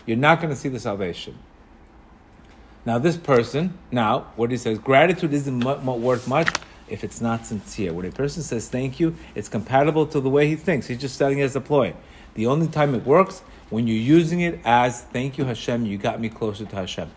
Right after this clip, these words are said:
Many times that people ask me, they tell me a situation they're going through. And besides the details that I ask them, I ask them, "Did the situation bring you closer to God?" "Yes." "What's the problem?" <laughs> "What's the problem?" That's it.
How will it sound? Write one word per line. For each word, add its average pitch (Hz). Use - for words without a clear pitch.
Many 214
times 170
that 123
people 151
ask 135
me, 90
they 120
tell 143
me 147
a 139
situation 127
they're 107
going 98
through. -
And 143
besides 175
the 180
details 151
that 120
I 120
ask 113
them, -
I 135
ask 196
them, -
"Did 226
the 269
situation 214
bring 190
you 185
closer 170
to 151
God?" 113
"Yes." 156
"What's 180
the 190
problem?" 117
<laughs> -
"What's 175
the 180
problem?" 185
That's 202
it. 233